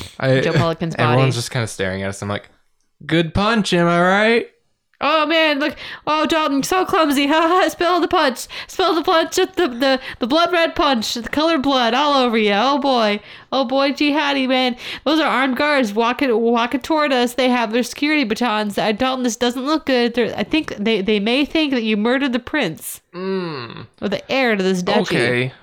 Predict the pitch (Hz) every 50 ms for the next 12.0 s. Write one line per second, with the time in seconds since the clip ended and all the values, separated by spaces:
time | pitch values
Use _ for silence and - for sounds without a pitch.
0 | - _ _ _ _ _ - 143 143 143 143 151 151 143 135 131 147 151 160 156
1 | 135 127 135 - - 151 139 131 127 127 127 123 123 123 117 110 120 127 139 147
2 | 143 - 123 131 117 - - 127 113 110 110 117 123 123 127 127 - _ _ _
3 | _ _ _ _ 196 190 190 190 202 247 269 277 254 196 233 254 294 262 240 214
4 | 220 254 262 285 277 226 196 262 311 262 233 196 180 165 - 180 208 240 233 -
5 | - - 185 208 226 208 226 262 247 240 226 175 170 156 - - - 175 - _
6 | _ _ - - _ _ _ _ _ - _ - 180 180 180 180 175 165 160 -
7 | - 196 202 175 180 - - 202 202 196 185 - 190 180 175 180 175 170 170 165
8 | 160 156 170 175 - 185 196 196 202 196 196 190 185 185 180 165 160 151 147 135
9 | 127 - - - - - - - 359 359 359 - 359 330 - - - - 254 -
10 | 349 370 403 330 285 269 311 370 427 523 523 - - - 180 160 185 185 156 170
11 | 180 185 175 156 143 147 156 190 220 202 165 147 143 151 160 175 190 190 160 135